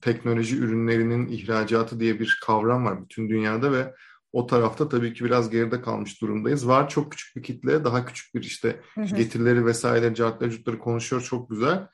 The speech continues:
Speaker 1: Ama bunların çok daha, e, büyük ölçekte olmasına ihtiyacımız var. Tabii ki hayaller günün sonunda burada da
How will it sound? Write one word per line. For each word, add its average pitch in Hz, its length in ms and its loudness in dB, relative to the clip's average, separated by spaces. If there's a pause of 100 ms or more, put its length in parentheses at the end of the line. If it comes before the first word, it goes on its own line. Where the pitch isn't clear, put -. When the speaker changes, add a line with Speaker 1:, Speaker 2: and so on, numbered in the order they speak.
(280)
Speaker 1:
Ama 127 180 2
bunların 131 340 2
çok 143 280 -4
daha, 131 400 2 (440)
e, 113 80 2 (1120)
büyük 131 380 2
ölçekte 131 460 2
olmasına 123 500 0
ihtiyacımız 104 680 -4
var. 160 220 -2
Tabii 123 260 2
ki 123 200 0
hayaller 117 760 2 (460)
günün 113 180 -2
sonunda 113 400 -2
burada 113 320 4
da 117 320 4